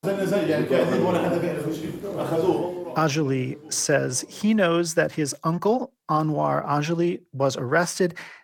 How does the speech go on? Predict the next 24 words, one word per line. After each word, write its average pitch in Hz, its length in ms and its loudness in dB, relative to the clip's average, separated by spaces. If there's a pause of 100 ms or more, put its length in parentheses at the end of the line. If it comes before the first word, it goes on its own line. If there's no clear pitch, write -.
but - 120 -2
that's 180 220 2
the 160 260 -2
only 175 280 4
thing 123 280 -8
he 123 160 -6
knows. - 420 -6
Now, 143 140 2
the 147 80 0
Palestinian 202 580 2
Authority's 156 480 2
Monetary 143 640 -2
Commission 120 640 -4
issued 160 400 0
a - 100 -2
statement 151 680 0
saying 147 460 0
that 131 200 2 (360)
raiding 220 320 6
the 254 60 -2
money 185 240 0
changers 180 400 -2
is 185 260 0
illegal, 180 580 0